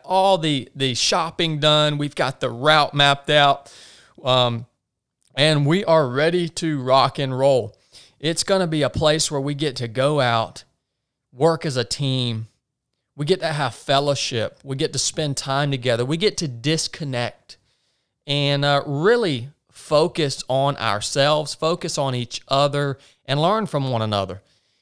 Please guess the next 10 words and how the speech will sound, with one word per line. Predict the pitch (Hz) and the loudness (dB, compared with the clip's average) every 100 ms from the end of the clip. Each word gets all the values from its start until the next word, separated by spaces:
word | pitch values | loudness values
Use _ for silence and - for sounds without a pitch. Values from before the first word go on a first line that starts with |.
| - | -10
Is, | 175 170 | -2 2
I | 170 | 4
know | 196 | 2
it's | - | 0
gonna | 202 | -2
be | 165 | 0
a | 135 | 2
powerful | - - 147 151 156 143 147 135 | 4 4 4 2 2 -2 -2 -2
weekend. | 120 123 - 113 104 101 | -2 -4 -4 -6 -4 -6
So | - 117 110 | -4 -2 -2